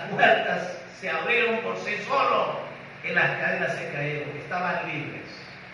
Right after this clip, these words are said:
Mira ese milagro, Dios, la oración. El que cuidaba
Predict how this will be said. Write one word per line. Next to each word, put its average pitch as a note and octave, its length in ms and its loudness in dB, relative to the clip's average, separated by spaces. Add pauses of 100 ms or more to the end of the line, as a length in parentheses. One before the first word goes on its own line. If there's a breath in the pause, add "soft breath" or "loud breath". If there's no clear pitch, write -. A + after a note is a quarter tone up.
(2500)
Mira E3 160 -2
ese F3 140 -4
milagro, C#3+ 560 0
Dios, - 1500 -12
la C#3 120 0
oración. C3+ 360 -4 (2500)
El G#3 200 4
que G#3 180 0
cuidaba - 420 8